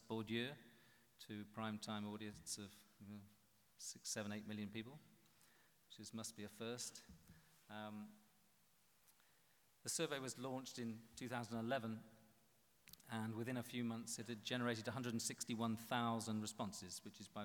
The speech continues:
far the biggest survey of social class. Um, two years later,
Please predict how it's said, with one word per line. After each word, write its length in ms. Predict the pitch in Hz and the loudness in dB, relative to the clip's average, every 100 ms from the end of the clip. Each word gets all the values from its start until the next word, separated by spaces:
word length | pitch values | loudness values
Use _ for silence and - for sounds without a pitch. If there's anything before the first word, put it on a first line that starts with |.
| 98 | -2
far 160 | 107 98 | -2 -2
the 80 | 98 | -4
biggest 440 | 101 95 - - - - - - - - | -6 -4 -4 -6 -12 -20 -20 -20 -20 -12
survey 360 | - 107 98 95 | -6 -4 -4 -4
of 80 | 92 - - - | -6 -14 -20 -10
social 300 | - 104 - | -6 -4 -6
class. 380 | 101 110 87 - - - - - - - | -6 -4 -4 -8 -14 -20 -20 -20 -20 -12
Um, 300 | 104 104 107 - - - - - - - - - - - - - - - - - - | -10 -8 -8 -12 -20 -20 -20 -20 -20 -20 -20 -20 -20 -20 -20 -20 -20 -20 -20 -16 -4
two 120 | - | 2
years 300 | 156 135 120 | 4 4 2
later, 460 | 131 135 - 113 | 2 2 2 -2